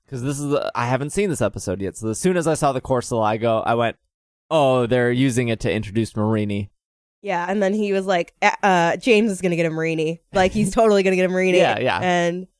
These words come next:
Speaker 2: I liked that the Corsola were on the rock, and then all of a sudden they just went, "Oh!" And they
Speaker 1: <laughs>
Speaker 2: jumped away, and it was just very confusing for a second, and then Marini was like, "Marini, Marini, Marini, Marini," and took over the rock.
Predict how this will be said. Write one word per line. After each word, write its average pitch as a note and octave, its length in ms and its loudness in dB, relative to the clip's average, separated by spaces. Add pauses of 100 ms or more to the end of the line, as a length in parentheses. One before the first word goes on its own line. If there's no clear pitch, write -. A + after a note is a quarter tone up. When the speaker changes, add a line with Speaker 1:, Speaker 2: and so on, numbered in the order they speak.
(280)
Speaker 2:
I B3+ 140 4
liked B3+ 480 4
that A#3+ 160 4
the A#3+ 100 2
Corsola B3+ 520 2
were G#3+ 120 2
on G#3+ 200 4
the A#3+ 100 0
rock, F#3 400 2 (340)
and G#3+ 140 -2
then G3+ 180 2
all G#3 140 4
of G#3 80 2
a A3 60 -2
sudden A3 320 2
they F#3+ 400 0 (200)
just G3+ 160 -10
went, G3+ 180 0
"Oh!" F5+ 380 6 (160)
And C#4+ 160 4
they - 140 8
Speaker 1:
<laughs> - 0 -
Speaker 2:
jumped D#4 400 4
away, D4 480 6 (180)
and B3+ 140 6
it C4 100 6
was C4 260 4
just - 320 -4
very C4+ 360 4
confusing C4+ 640 2
for A3 160 2
a A3+ 60 2
second, G#3 440 2
and G3+ 140 2
then G#3 140 2
Marini G#3 400 0
was F3 120 -2
like, E3 140 -6
"Marini, G3 400 2
Marini, F3+ 400 0
Marini, F#3 400 0
Marini," F#3 360 -2
and E3 140 -6
took - 200 -12
over E3 200 -6
the D3 120 -8
rock. A2+ 320 -8